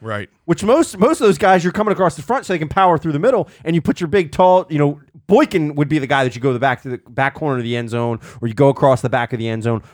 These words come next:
Speaker 2: one of the two. But, you know, I, I think you, you bring up a great point with him. Uh, the, the only thing that I would differ on with you is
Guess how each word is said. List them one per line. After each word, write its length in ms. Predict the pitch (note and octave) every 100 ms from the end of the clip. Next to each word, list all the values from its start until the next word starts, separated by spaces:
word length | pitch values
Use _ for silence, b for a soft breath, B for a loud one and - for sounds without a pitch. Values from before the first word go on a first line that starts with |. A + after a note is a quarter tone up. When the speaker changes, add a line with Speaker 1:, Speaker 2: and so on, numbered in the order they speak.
| b
Speaker 2:
one 180 | G3 F3+
of 40 |
the 60 | A#2+
two. 300 | C#4+ A3 A2+ B B -
But, 240 | D#3+ C#3+ _ -
you 240 | A2 D3
know, 140 | C#3 C3+
I, 160 | B2+ A#2
I 40 | D3+
think 180 | F3+ F3
you, 240 | F3+ C3+
you 120 | D3 C#3+
bring 180 | E3 D#3
up 100 | C#3
a 40 |
great 360 | A2 B2+ E3+ -
point 200 | D#3+ C#3
with 100 | A2+
him. 280 | A#2+ B2 B2 b b b B2
Uh, 240 | C#3 C3+
the, 180 | C#3 E3
the 200 | D3 E3
only 400 | F#3 A#3+ C#4 A3+
thing 260 | - G3+ G3
that 100 | E3
I 140 | D#3+
would 200 | F3 D3
differ 300 | D#3 A#3 A#3+ D#3
on 320 | B2+ G2+ C3
with 220 | C3 A#2
you 180 | C#3 D3
is 420 | - C#3 C#3+ C3